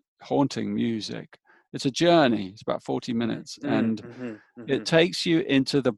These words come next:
Speaker 1: background of this time, right? And it takes you through this kind of journey of what it's really all about, but not going, it's more mythic.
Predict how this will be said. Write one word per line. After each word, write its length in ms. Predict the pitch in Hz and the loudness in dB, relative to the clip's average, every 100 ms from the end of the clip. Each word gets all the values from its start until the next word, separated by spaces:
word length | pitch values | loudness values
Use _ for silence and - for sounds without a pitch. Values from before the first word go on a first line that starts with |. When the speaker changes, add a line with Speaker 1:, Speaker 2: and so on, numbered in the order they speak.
| - | 2
Speaker 1:
background 800 | 135 - - 127 120 113 101 101 | 2 2 -4 0 2 2 -2 -6
of 220 | - 110 | -6 -4
this 240 | 107 110 - | -2 -4 -4
time, 580 | - 120 113 98 95 87 _ _ _ | -2 2 2 0 -8 -16 _ _ _
right? 340 | - 110 120 - | -4 0 0 -2
And 140 | 120 | -4
it 100 | 117 - | -4 0
takes 260 | 139 135 | -2 0
you 80 | 131 | -6
through 480 | - - 151 160 151 | -6 -4 0 2 2
this 280 | 135 - - | 2 0 -4
kind 280 | 147 131 | -2 0
of 100 | 117 | 0
journey 520 | - 135 127 127 120 113 | -4 -2 0 2 0 -2
of 200 | 107 - _ _ _ _ _ _ | -4 -10 _ _ _ _ _ _
what 180 | 123 160 | -6 -6
it's 180 | - | -6
really 200 | 147 139 | -4 -2
all 160 | 131 123 | -2 -2
about, 400 | 107 113 120 - - | -2 -2 -2 -4 -8
but 100 | 131 | -2
not 320 | 131 147 156 | 2 2 2
going, 300 | 170 151 147 | 0 2 0
it's 220 | - - | -2 -4
more 200 | 147 156 | 0 2
mythic. 480 | 123 123 123 - - | 4 2 0 -4 -6